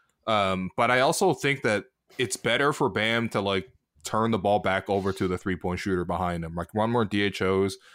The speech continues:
Um, and instead of, it, it, and even, even if you wanna hit Bam on the slip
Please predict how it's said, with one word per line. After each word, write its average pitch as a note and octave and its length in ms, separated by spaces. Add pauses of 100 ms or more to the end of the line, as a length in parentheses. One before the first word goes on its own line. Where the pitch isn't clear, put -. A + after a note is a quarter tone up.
(400)
Um, F#2+ 420
and G#2 160
instead B2+ 320
of, A#2 220
it, G#2+ 120 (120)
it, D3+ 120 (200)
and E3+ 160
even, A#3 260
even G#3+ 160
if G#3+ 80
you A3+ 60
wanna F3+ 220
hit E3 180
Bam C#3 240
on C3 80
the A2 80
slip - 300